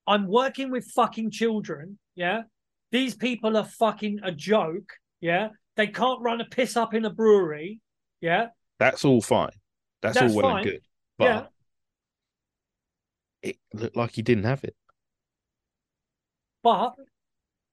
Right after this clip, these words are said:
Speaker 2: <laughs> That's, that's the point I'm making when I say I don't wanna see him. It's not because, you know, C M Punk, he can, can talk, he can,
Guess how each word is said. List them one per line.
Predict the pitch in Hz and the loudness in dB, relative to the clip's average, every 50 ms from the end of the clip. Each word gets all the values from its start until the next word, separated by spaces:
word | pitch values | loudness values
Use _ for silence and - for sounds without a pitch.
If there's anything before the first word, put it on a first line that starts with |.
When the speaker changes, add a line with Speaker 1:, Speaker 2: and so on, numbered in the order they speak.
| _ - - - _ _ _ _ _ _ | _ -20 -20 -20 _ _ _ _ _ _
Speaker 2:
<laughs> | - 160 - _ _ - - - - _ _ - - 107 110 - | -4 -4 -4 _ _ -12 -12 -12 -12 _ _ -6 -4 -2 -2 2
That's, | - - - - - - - - - - - 104 98 _ _ - | 2 2 2 2 0 -6 -10 -10 -14 -14 -14 -14 -16 _ _ -2
that's | - 107 123 - - - - | 0 0 0 -2 -6 -14 -8
the | - 135 113 | -4 -4 -2
point | - 131 135 135 117 - | 0 0 2 0 0 -2
I'm | - 95 110 127 123 113 | -2 0 0 0 0 0
making | 101 92 92 - 101 92 | -4 -6 -6 -6 -6 -6
when | 92 92 | -6 -6
I | |
say | 90 - 101 92 | -2 0 0 0
I | |
don't | 95 107 95 | 0 0 -2
wanna | 87 87 | -4 -6
see | - - 135 | -4 -4 -4
him. | 120 | -4
It's | 92 101 | -4 -4
not | 147 - - | -6 -6 -6
because, | - - - 123 110 - - | -6 -4 -2 -2 -2 -2 -6
you | 117 | -8
know, | 107 95 80 76 | -6 -6 -6 -8
C | - - - 113 | -10 -10 -10 -10
M | 95 73 | -8 -8
Punk, | - 160 170 131 | -6 -6 -6 -4
he | 85 98 | -6 -8
can, | - - 113 101 98 95 92 _ - - - - - - - _ _ _ _ - | -4 -2 -2 -2 -2 -6 -8 _ -20 -20 -20 -20 -20 -20 -20 _ _ _ _ -10
can | - 73 73 | -10 -10 -8
talk, | - - 135 156 156 156 139 - | -4 0 2 2 2 2 0 -2
he | - 104 | -4 -6
can, | - - 98 98 95 | -4 -4 -8 -8 -8